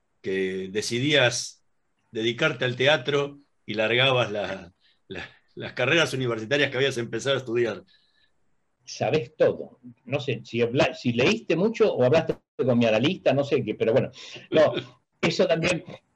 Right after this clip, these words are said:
Speaker 2: este, em, claro, realmente yo ya antes de la Colimba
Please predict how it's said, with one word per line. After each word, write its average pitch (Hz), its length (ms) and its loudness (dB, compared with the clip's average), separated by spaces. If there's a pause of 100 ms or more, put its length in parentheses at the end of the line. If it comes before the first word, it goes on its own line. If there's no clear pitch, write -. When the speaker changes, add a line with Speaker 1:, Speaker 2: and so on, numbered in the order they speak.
Speaker 2:
este, 123 800 4 (420)
em, 104 800 2 (120)
claro, 160 480 2 (460)
realmente 175 540 2
yo 202 380 4
ya 135 320 0 (140)
antes 202 380 2
de 156 60 4
la 139 140 4
Colimba 196 580 4